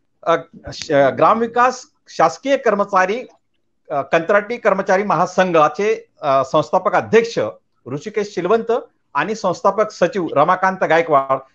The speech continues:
या दोन्ही पदाधिकाऱ्यांच्या बरोबर आज आपण चर्चा करणार आहोत. चर्चेचा विषय अत्यंत गंभीर आहे आणि आज जो विषय घेऊन आपण चर्चा करत आहोत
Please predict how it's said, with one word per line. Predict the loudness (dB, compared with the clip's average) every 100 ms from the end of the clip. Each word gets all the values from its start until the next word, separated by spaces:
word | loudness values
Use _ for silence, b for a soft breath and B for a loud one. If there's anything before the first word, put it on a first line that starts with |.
| _
या | 2
दोन्ही | 2 2 2
पदाधिकाऱ्यांच्या | 2 2 2 4 2 0 -2
बरोबर | 0 2
आज | 2
आपण | 0 -4
चर्चा | -6 -4 -4
करणार | -4 0 0
आहोत. | 0
चर्चेचा | -2 -4 -4 -6
विषय | -2 -2
अत्यंत | 2 0 2
गंभीर | 0 2 4
आहे | 2 2 -6 _ _ _ _
आणि | 0 2 2 2
आज | 4 2 0
जो | -4
विषय | -4 -2 -4
घेऊन | -4 -4 -2
आपण | -4 -4
चर्चा | -4 -2 -4
करत | -4 -6
आहोत | -4